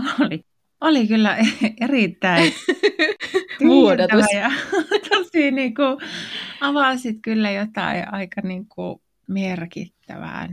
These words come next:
Speaker 2: Kyllä. No mutta kerro sä, niin mä kaadan sillä väliin kolmannen lasin skumppaa.
Speaker 1: No nyt musta tuntuu ihan vähän höpsöltä tää mun vastaus, kun <laughs> sä oot tolleen avautunut noin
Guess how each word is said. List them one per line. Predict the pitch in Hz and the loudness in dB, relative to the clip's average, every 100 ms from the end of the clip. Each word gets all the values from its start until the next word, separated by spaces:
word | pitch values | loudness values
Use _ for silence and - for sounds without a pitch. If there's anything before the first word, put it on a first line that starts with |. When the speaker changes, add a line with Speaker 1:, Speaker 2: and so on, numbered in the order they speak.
| 175 _ _ _ | -14 _ _ _
Speaker 2:
Kyllä. | 220 190 175 180 180 _ _ _ _ - | -6 -6 -6 -10 -14 _ _ _ _ -6
No | 226 | -4
mutta | 226 240 | -2 -2
kerro | 269 254 226 | 0 2 0
sä, | 220 226 | 0 0
niin | 214 196 | 0 -2
mä | 185 | -4
kaadan | 190 190 175 | -2 -2 -2
sillä | 196 180 | -2 -4
väliin | 170 170 - _ _ | -6 -8 -10 _ _
kolmannen | - 175 165 170 | -4 -4 -4 -12
lasin | - 175 185 | -10 -10 -8
skumppaa. | - 151 - _ - - - _ _ _ 202 202 | -8 -8 -10 _ -18 -18 -18 _ _ _ -2 0
Speaker 1:
No | 190 208 | 2 4
nyt | 214 208 | 4 4
musta | 208 214 185 | 2 2 -2
tuntuu | 170 160 170 | -2 -2 -4
ihan | 165 196 175 | -2 0 -2
vähän | 165 185 190 | -4 -4 0
höpsöltä | 196 180 - 151 156 | -2 -2 -8 -8 -8
tää | - 160 165 - _ _ _ - | -8 -4 -4 -6 _ _ _ -8
mun | 190 175 | -6 -4
vastaus, | 160 175 - - 170 | -4 -4 -6 -6 -6
kun | - - - - 214 _ _ | -6 -8 -12 -16 -20 _ _
<laughs> | - 311 330 294 226 | -8 -6 -6 -8 -8
sä | - 175 | -2 -2
oot | 175 | 0
tolleen | 180 175 170 135 | -2 -2 -2 -2
avautunut | 175 175 180 175 214 202 196 | -2 -4 -4 -8 -8 -6 -4
noin | 202 202 | -6 -8